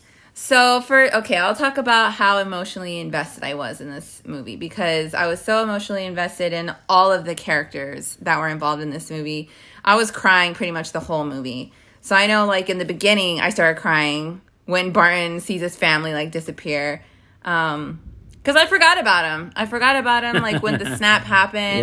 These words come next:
Speaker 2: Yeah.
Speaker 1: and you didn't, I didn't really think about what was going on. And then I just thought about, like, imagine that feeling, like, thinking, like, "Holy crap, like, your whole family is just,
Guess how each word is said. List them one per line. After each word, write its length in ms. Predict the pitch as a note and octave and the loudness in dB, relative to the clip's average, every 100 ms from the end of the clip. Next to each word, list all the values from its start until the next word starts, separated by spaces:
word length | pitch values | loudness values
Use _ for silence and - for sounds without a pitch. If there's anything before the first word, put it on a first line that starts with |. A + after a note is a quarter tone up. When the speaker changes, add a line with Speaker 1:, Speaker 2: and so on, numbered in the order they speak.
| - | 0
Speaker 2:
Yeah. 140 | - | -2
Speaker 1:
and 240 | - - E3+ | -6 -8 -12
you 180 | F#3+ F3+ | -14 -12
didn't, 420 | F#3+ F#3 F3 - | -12 -12 -12 -10
I 100 | F#3 | -8
didn't 160 | G3 F#3+ | -6 -6
really 180 | F3+ E3+ | -6 -6
think 200 | F3+ F3+ | -8 -6
about 220 | E3+ D#3 | -2 -2
what 60 | E3+ | -2
was 120 | F3 | -6
going 220 | E3 D#3+ | -8 -6
on. 260 | D#3 D#3+ D#3+ | -6 -6 -6
And 100 | D#3+ | -8
then 180 | D#3 D#3+ - - - | -8 -12 -18 -20 -2
I 120 | G#3 | 2
just 360 | G#3+ G#3+ - - - - _ _ - | 2 0 -4 -18 -20 -20 _ _ 4
thought 240 | G#3 G#3+ | 6 6
about, 380 | G#3 F#3+ F#3 F3 | 6 6 6 4
like, 180 | F#3 F3 | 0 -2
imagine 560 | F#3 F#3 F#3 G3 G#3+ | -2 4 6 4 2
that 180 | G3+ F3 | 2 0
feeling, 500 | - F#3+ F#3+ F3+ E3+ | -2 -2 0 0 -4
like, 200 | E3 D#3+ | -6 -8
thinking, 320 | F#3+ F3+ F3+ | -10 -10 -10
like, 180 | F3 E3+ | -8 -8
"Holy 400 | - F#3+ F#3 F3 | -10 -10 -8 -8
crap, 400 | - - F3 D#3 | -8 0 2 2
like, 140 | F3 F3 | -2 -6
your 80 | F3 | -8
whole 200 | F#3 F3 | -8 -8
family 440 | E3+ E3 E3 D#3+ | -4 -4 -4 -8
is 160 | E3 - | -10 -10
just, 240 | E3 - | -12 -14